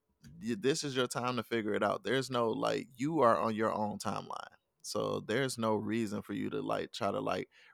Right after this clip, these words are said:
rush yourself. Like, take this time to really, like, take a breath and say, "I wanna do something that makes an impact on other people, but also I wanna be fulfilled,"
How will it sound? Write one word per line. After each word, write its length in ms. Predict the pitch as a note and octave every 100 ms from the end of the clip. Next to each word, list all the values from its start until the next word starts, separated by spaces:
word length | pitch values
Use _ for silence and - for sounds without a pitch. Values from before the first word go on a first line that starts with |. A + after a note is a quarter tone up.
| -
rush 280 | G#2+ A2+ G#2
yourself. 440 | G2 - F#2+ - _ _ _ -
Like, 220 | F#2 F#2+
take 240 | B2 A2+
this 160 | - A2+
time 240 | - G#2+ G#2
to 60 |
really, 320 | G2+ G#2+ A2+
like, 320 | G2+ F#2+ F#2+ - _ _ _
take 240 | - A2 G#2+
a 40 |
breath 320 | G2+ G#2+ G#2+
and 140 | G2+ G#2
say, 300 | A2 G#2+ - -
"I 80 |
wanna 200 | A2 G#2+
do 200 | G2 G#2+
something 420 | G2+ G#2+ G#2 A2 G#2+
that 160 | G#2+
makes 240 | G#2+ G2 -
an 60 | -
impact 420 | G#2 - G#2 -
on 160 | F#2+ A2
other 240 | - G#2+ G#2
people, 420 | C#3 D3 C3 - A2
but 120 | -
also 540 | G#2 A#2+ - A#2+ A#2 A2+ - - _ -
I 140 | A2
wanna 260 | A2+ A2 G#2
be 160 | G2 G2+
fulfilled," 500 | G2 - G2 -